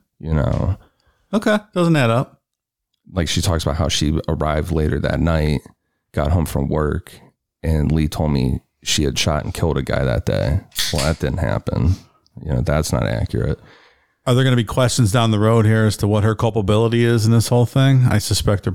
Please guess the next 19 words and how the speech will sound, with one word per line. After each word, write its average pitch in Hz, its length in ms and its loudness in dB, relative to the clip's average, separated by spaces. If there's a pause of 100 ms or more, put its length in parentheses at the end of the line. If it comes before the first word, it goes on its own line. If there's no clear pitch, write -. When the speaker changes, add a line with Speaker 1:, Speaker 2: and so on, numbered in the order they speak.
Speaker 2:
might 90 280 2
be. 90 280 0 (240)
Speaker 1:
A 87 40 0
little 92 220 2
bit. 95 340 0 (440)
Speaker 2:
Yeah. 92 240 -6 (640)
Speaker 1:
Her 101 140 0
knowledge 78 480 2
of 82 120 -2
everything, 78 480 0
you 73 40 2
know, 73 200 2
how 80 260 0
innocent 73 420 0
she - 160 -2
was 71 360 0
in, 67 360 2
in 78 220 0
knowing 73 520 2